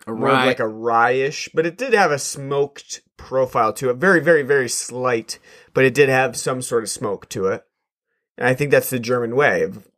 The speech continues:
Speaker 2: you know, all those.
Speaker 1: Uh, the br-, I would say that Brown's Rock beer we did, like, a couple,
Speaker 2: Yeah.
Speaker 1: you know, like, a month ago.
Speaker 2: Yeah, maybe. Maybe smoked is the new way to go. I don't know.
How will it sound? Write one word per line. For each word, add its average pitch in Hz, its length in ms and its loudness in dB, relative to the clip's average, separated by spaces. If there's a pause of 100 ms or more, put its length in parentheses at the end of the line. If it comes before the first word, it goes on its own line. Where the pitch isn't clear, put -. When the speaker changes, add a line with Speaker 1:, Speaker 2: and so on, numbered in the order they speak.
(240)
Speaker 2:
you 120 80 -12
know, 113 80 -6
all 113 180 -2
those. 107 360 0
Speaker 1:
Uh, - 40 -16 (360)
the 90 100 -14
br-, 127 180 2
I 131 120 4
would 127 80 4
say 131 160 2
that 104 160 0
Brown's 107 540 0
Rock 107 400 -8
beer 120 140 -4
we 117 120 -4
did, 113 120 -6
like, 110 120 -6
a 101 40 -14
couple, 110 420 -6 (200)
Speaker 2:
Yeah. 107 180 2
Speaker 1:
you 123 80 -4
know, 117 40 -2
like, 113 100 -4
a 110 60 -4
month 113 240 -6
ago. 117 280 -4
Speaker 2:
Yeah, 349 120 -6
maybe. 170 400 4
Maybe 147 240 2
smoked 160 480 -4
is 165 100 -6
the 160 120 -6
new 160 180 -6
way 160 120 4
to 156 100 -4
go. 151 320 -2 (180)
I 117 40 -20
don't 131 120 -20
know. 151 160 -20